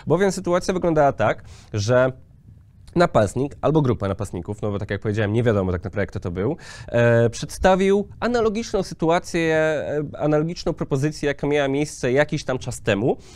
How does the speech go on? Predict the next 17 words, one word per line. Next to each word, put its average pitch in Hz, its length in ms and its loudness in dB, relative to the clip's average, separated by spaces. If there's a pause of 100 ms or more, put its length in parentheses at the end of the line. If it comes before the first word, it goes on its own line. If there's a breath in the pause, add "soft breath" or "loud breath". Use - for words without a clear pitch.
(260 loud breath)
e, 131 300 2
tylko 285 420 -2
że 190 160 2
właśnie, 190 600 2 (280 loud breath)
e, 143 260 4
ta 190 160 2
propozycja 160 720 -2
miała 143 440 6
zawarty, 127 760 2 (240 loud breath)
e, 117 280 2
kod, - 340 -2
który 143 420 4
mu, 135 240 4
że 127 80 -6
tak - 160 -4
powiem, 131 360 0
wygenerował 131 760 2